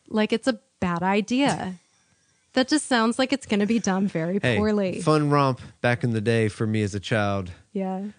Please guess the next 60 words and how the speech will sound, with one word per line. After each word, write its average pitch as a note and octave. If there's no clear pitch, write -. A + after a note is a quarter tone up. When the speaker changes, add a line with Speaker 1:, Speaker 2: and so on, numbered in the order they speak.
Speaker 2:
Uh, G2
let's, G#2+
let's G#2
take G#2
a G2+
visit F#2
down F#2+
memory F#2
lane, F2+
see -
if F2
it E2+
still F#2
holds F2
up. E2+
Speaker 1:
All G3+
right, A3+
here A3+
we A3
go. G#3+
I F#3+
feel A3+
like A#3
this G3
is F#3+
gonna F#3+
be F#3
like F3+
that E3+
time F3
that E3+
we F3
watched E3+
Dazed E3
and E3+
Confused. E3+
And, E3+
Speaker 2:
You D#3+
Speaker 1:
um, E3
Speaker 2:
are, G#3
uh, D3
well, C3+
let's D3
not D#3
argue G2
about D#2+
this. -
Uh, -
you G#2+
Speaker 1:
Okay. A2+
Speaker 2:
had D#3+
already G#2+
seen F#3
that F#2+
movie F#2
when F#2+
we D#3+
watched E2+
it -
together. C#2+